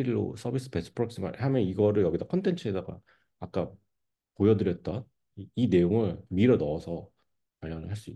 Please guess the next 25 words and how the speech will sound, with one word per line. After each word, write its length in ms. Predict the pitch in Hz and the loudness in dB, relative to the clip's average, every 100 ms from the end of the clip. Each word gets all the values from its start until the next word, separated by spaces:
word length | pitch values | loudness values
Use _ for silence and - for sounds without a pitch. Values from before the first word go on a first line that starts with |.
| - | -14
있는 200 | - 78 85 | -10 -10 -10
거죠. 240 | - - _ _ _ _ _ _ _ _ _ _ _ _ _ _ _ _ _ _ - | -14 -20 _ _ _ _ _ _ _ _ _ _ _ _ _ _ _ _ _ _ -2
근데 640 | 113 113 104 113 90 80 - | 4 6 6 6 2 0 -2
여기 220 | 95 120 | -2 0
말고 680 | 73 82 98 101 104 85 - | -2 -2 2 2 2 0 -4
지금 240 | - 95 | -8 -10
보면 420 | 87 78 85 82 87 | -6 -4 -4 -4 -10
조금 260 | _ 185 | _ 2
더 140 | 170 131 - | 2 0 -4
재미있는 500 | - 95 117 139 127 | -2 4 6 6 4
거를 680 | 98 87 82 85 87 82 78 - _ _ _ - | 2 0 0 0 0 -2 -8 -18 _ _ _ 0
이게 160 | 113 | 2
보니까 680 | 113 110 113 120 135 113 87 | 4 4 4 4 2 2 0
저도 280 | - 101 127 | 0 4 4
해보니까 760 | 175 185 147 127 123 90 - _ _ - | 4 2 0 0 -2 -4 -8 _ _ 2
영어로 400 | 104 170 175 151 | 6 8 8 6
하는 260 | 139 120 | 2 0
게 160 | 92 85 | -2 -4
더 160 | - 85 | -4 -8
나을 280 | 65 76 - | -6 -10 -12
것 120 | - - | -14 -14
같아요. 260 | 98 - - _ _ _ _ _ - | -16 -20 -20 _ _ _ _ _ 2
오늘 680 | 107 135 127 110 110 101 85 | 6 8 8 4 2 0 -2
만약에 580 | 82 82 90 85 85 85 | -4 -4 -4 -4 -6 -10
이제 260 | - - | -10 -12